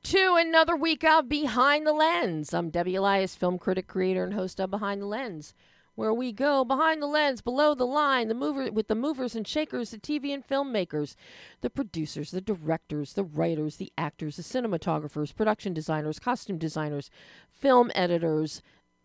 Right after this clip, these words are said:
sound editors, sound mixers, uh, authors, playwright. Today, we've even got a playwright joining us, playwright turned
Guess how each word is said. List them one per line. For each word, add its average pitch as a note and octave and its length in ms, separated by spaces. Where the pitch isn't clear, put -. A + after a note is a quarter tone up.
sound B3 680
editors, D#3+ 460
sound A#3+ 580
mixers, D#3 640
uh, D#3 260
authors, G#3+ 640
playwright. C4+ 640
Today, C4+ 440
we've F#3+ 260
even G#3+ 220
got A#3 160
a A3+ 40
playwright D4 540
joining A3 400
us, A#3 360
playwright B3+ 500
turned B3 580